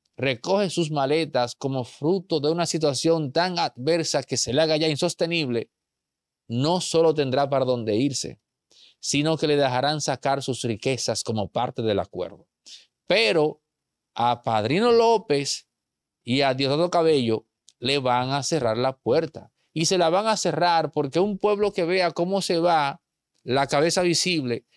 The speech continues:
va a demandar venganza. Entonces, a quien herede el poder, no le quedará más que por presión social tratar de sacrificar a esas dos figuras,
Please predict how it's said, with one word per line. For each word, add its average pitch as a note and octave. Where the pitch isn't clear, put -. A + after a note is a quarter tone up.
va E3+
a D#3+
demandar D3
venganza. G#2
Entonces, A#2
a B2
quien D#3+
herede G3
el A3
poder, F3+
no A2+
le F#3+
quedará F3
más C3+
que C3+
por D#3+
presión F3+
social C#3
tratar D#3
de E3+
sacrificar D3+
a C#3
esas C#3
dos C3+
figuras, F#2